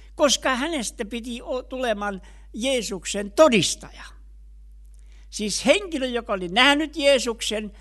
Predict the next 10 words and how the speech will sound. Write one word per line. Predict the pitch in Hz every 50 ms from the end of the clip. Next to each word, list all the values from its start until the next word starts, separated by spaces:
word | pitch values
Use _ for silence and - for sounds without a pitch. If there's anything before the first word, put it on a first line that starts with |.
| - - -
käynyt | - 262 269 262 226 196 175 -
kasteella, | - - 262 294 240 - - - 294 247 233 226
Johanneksen | 233 240 254 240 214 185 - - 185 185
kasteella, | 190 240 247 214 - - - 233 220 208 202 202 190 - - - - - -
ja | 233
tuli | 196 - 254 247 226 233
olemaan | - 285 254 247 240 208 190 180 175 170 175
heidän | 180 214 233 220 202 190 175 170 160
kanssaan | - 196 196 190 170 - - - 165 156 156 156 147 - - - - - - - - - -
yhdessä | 247 247 233 220 208 196 165 147 - - 196 170 165 -